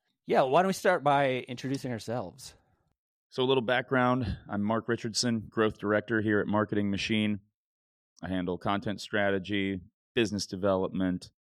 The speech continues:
Speaker 2: and chicanery.
Speaker 1: Chicanery. Who says that word?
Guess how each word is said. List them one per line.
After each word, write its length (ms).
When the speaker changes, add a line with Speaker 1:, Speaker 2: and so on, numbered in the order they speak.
Speaker 2:
and 360
chicanery. 580
Speaker 1:
Chicanery. 1000
Who 80
says 320
that 240
word? 180